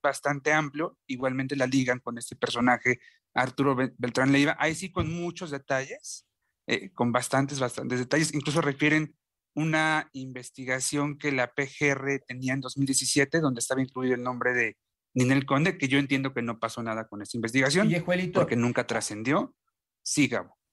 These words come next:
Speaker 2: Estoy leyendo en Primer Impacto, la cuenta oficial tiene veintisiete segundos, veintisiete segundos, sí. Bueno, no, sí, veintisiete segundos.
Speaker 1: Sí.
Speaker 2: Que anuncian que Emma Coronel es sentenciada a tres años de cárcel.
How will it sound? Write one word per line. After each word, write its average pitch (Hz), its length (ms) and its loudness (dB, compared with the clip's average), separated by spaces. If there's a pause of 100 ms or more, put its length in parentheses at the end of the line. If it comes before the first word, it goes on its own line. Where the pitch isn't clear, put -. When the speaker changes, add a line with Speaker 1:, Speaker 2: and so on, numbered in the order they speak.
(320)
Speaker 2:
Estoy 170 320 -2
leyendo 180 340 -2
en 175 140 -2
Primer 156 240 -2
Impacto, 160 580 -2
la 175 160 0
cuenta 156 240 -4
oficial 151 600 -4 (580)
tiene 165 320 4
veintisiete 160 680 0
segundos, 160 800 0 (200)
veintisiete 120 520 -12
segundos, 80 380 -10
sí. - 180 -16 (140)
Bueno, 160 400 2
no, 180 220 2
sí, 196 160 -2
veintisiete 165 480 0
segundos. 139 340 -2 (380)
Speaker 1:
Sí. 113 340 0
Speaker 2:
Que 175 120 4
anuncian 180 460 2
que 170 600 2
Emma 185 400 0
Coronel 175 640 0
es 165 160 4
sentenciada 165 920 2
a 151 240 0
tres 160 300 0
años 156 340 2
de 143 180 -4
cárcel. - 480 -4